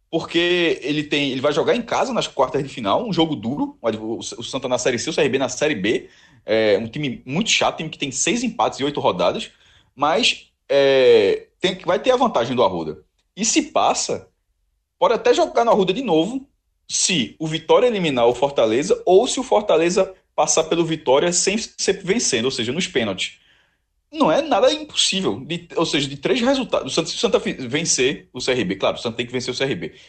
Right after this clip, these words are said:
Se o Santa vencer o C R B, de, dos três resultados do outro confronto, dois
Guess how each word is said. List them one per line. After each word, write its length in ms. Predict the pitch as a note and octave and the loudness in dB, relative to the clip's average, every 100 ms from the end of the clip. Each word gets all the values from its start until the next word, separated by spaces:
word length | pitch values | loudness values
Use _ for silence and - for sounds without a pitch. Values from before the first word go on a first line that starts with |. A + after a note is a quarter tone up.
| _ | _
Se 120 | - | -12
o 20 | |
Santa 240 | - G3+ A#3+ | -6 -2 0
vencer 260 | G#3 F3 | 0 2
o 40 | F#3+ | 2
C 100 | A#3 | 4
R 140 | A#3 | 2
B, 340 | C3 G#2+ E3 - _ _ _ | 2 0 -2 -8 _ _ _
de, 220 | C#3+ D3 | -16 -14
dos 240 | D3+ E3 | -4 -2
três 260 | - - C#4+ | 0 0 2
resultados 640 | B3 D4+ C#4 - G#2+ A2+ D3+ | 2 0 0 2 2 0 -6
do 140 | C#3 | -4
outro 220 | C#3 D3 | -2 -4
confronto, 480 | - C#3+ - A#2 - | -4 -6 -4 -6 -6
dois 520 | A3 G3+ F3+ C#4 - | 2 4 4 2 -4